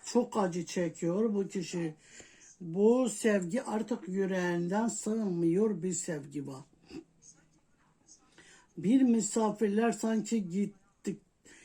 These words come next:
Bir misafir geliyor ama misafir gittikten sonra hemen temizliğe düşüyor. Ee, böyle her şeyi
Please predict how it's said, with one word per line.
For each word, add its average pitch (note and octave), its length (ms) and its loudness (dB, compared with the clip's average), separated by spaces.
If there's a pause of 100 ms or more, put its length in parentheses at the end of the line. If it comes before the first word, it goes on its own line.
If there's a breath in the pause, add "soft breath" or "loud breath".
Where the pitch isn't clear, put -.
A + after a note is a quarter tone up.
(200 loud breath)
Bir A#3+ 180 2
misafir A#3 500 2
geliyor A3 600 4
ama A#3 280 4
misafir G#3+ 500 2
gittikten G#3+ 680 0
sonra G#3+ 680 2 (400 loud breath)
hemen A#3 400 2
temizliğe F3+ 760 2
düşüyor. F3+ 640 0 (680 loud breath)
Ee, F#3+ 340 2
böyle G#3 220 6
her C4+ 180 4
şeyi A#3+ 460 0